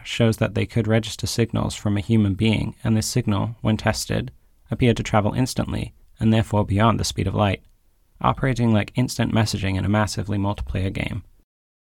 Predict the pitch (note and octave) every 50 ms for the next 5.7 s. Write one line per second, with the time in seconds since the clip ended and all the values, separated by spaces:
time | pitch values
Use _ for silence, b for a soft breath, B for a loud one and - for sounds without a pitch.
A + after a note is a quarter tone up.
0 | _ _ _ _ _ _ _ _ _ _ _ - D3 - - - C#3 A#2+ B2+ B2
1 | A#2+ A2+ A2 G#2+ G#2+ G#2+ G2 A2+ G#2+ G#2 G#2 A2+ A#2+ B2 A2+ - G#2+ G#2 G2 -
2 | - A2 G#2+ G#2 - - A#2+ - - - G#2+ G2+ G2+ G2 - - - - A#2+ A#2+
3 | - - - - A#2 A2+ A2 G2+ F#2 G#2 - - - G#2 F#2 - G#2 G2+ G#2 G#2+
4 | G#2+ G2 G2+ - - - - - - - - - - - - A2 G#2 G2+ - -
5 | - G2+ - F2+ - - G2+ G2+ G2+ G2 - - -